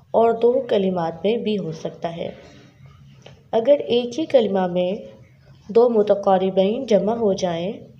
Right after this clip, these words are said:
تو صرف قاف کا کاف میں ادغام ہوا ہے، صرف قاف کا کاف میں ادغام ہوا ہے اور کسی بھی حرف کا ادغام نہیں ہوا۔ اور قاف کا کاف میں ادغام بھی شرط کے ساتھ ہے،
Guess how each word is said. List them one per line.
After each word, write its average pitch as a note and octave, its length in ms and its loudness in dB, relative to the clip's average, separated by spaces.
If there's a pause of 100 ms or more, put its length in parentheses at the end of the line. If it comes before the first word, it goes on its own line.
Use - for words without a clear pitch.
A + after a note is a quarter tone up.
(520)
تو C4+ 100 2
صرف D4+ 440 -6
قاف G#3+ 460 0
کا - 180 -2 (140)
کاف G#3 440 -2
میں B3+ 260 -4
ادغام G3 640 -4
ہوا D#3+ 240 -4
ہے، D#3+ 160 -8 (560)
صرف - 180 -6 (100)
قاف F#3 360 -2
کا C#4+ 180 -4
کاف G3+ 420 -4
میں C4+ 100 -2
ادغام F#3 520 -4
ہوا F3+ 260 -2
ہے G#3+ 180 0 (400)
اور A#3 180 2
کسی B3 400 -8
بھی D4 140 -4
حرف G3+ 340 -4
کا A#3+ 120 -6
ادغام G3+ 480 -2
نہیں F#3+ 400 -4
ہوا۔ D#3+ 220 -4 (1160)
اور A3+ 160 2
قاف A#3 600 0
کا C#4 220 0 (120)
کاف A3 460 -2
میں G#3 160 0
ادغام F3 540 -4
بھی G#3 320 -4 (280)
شرط C#4 500 -2
کے G3 140 -2
ساتھ F3 400 -8
ہے، - 300 -2